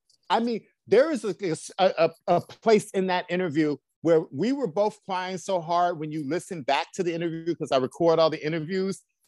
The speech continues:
you can't hear anything. It's those cry-, it's that, it's that muffle where people are crying and the words are, it, like, you can't understand what they're saying. And we're both doing it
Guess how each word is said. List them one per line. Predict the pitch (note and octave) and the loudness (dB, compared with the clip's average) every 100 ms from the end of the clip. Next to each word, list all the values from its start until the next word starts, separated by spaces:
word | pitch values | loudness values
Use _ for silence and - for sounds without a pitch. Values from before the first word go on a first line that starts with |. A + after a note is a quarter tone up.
| _ | _
you | A2+ B3 | 4 6
can't | C4 B3+ G#3+ | 6 4 4
hear | D#3+ B3 A#3 | 4 4 6
anything. | G3+ F#3 C#3+ F3 | 4 0 -2 -2
It's | - E3+ | -2 -2
those | G#3 F#3+ - | 0 0 -2
cry-, | - G#3 | -4 -4
it's | G3+ F#3+ _ | -2 -6 _
that, | G3 F3+ - | -2 -2 -6
it's | F3 - | -10 -4
that | F3+ D3+ | -4 -4
muffle | E3 F3 A3 - A3+ G3+ | -6 -2 -2 0 -2 -2
where | F3+ | -4
people | - A3 F#3+ | -8 -6 -6
are | D#3+ | -6
crying | _ F#3 G3+ G3+ F3+ | _ -6 -6 -8 -8
and | E3+ | -6
the | |
words | D3+ E3+ F#3+ F#3 - | 0 2 4 2 0
are, | E3+ - E3+ | -4 -4 -10
it, | E3+ | -4
like, | F3 E3 D#3+ | 0 -2 -4
you | E3+ | -8
can't | F3 F#3+ | -2 -2
understand | F3+ F3+ D#3 F3 F3 | -2 -6 -4 -2 -2
what | F#3+ E3 | -2 -6
they're | F#3 F3+ | -4 -6
saying. | - F3 F#3+ G3+ - - | -2 -4 -4 -12 -10 -2
And | - A3 G#3 | 4 4 8
we're | A3 G#3 | 6 6
both | C3 F#3 G3 F#3 C#3+ | 4 4 4 2 -2
doing | F#3 E3+ | -2 -2
it | D3+ | -6